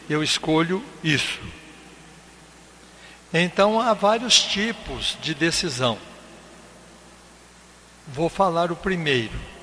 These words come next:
O primeiro tipo de decisão é aquela natural.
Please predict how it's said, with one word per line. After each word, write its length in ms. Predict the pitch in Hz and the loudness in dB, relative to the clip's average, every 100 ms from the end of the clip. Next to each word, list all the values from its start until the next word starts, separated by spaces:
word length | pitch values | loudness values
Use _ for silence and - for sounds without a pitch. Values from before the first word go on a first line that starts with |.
| - - - - | -20 -20 -20 -12
O 100 | 147 | -10
primeiro 520 | - 165 160 196 190 | -2 -2 4 4 4
tipo 500 | - - 165 151 147 | -2 0 0 0 -8
de 160 | 127 147 | -4 -4
decisão 880 | 127 143 - 139 110 120 131 151 180 - - - - - - - - - - - - | -2 -2 -2 -6 -6 -2 -2 -2 -6 -14 -20 -20 -20 -20 -20 -20 -20 -20 -20 -20 -6
é 460 | 147 156 156 151 - - - - | -2 0 0 -2 -8 -18 -14 -6
aquela 500 | 147 - 170 170 175 | -4 -2 -2 0 0
natural. 880 | 175 196 - 202 143 131 123 95 | 0 -4 -4 -2 2 2 0 -6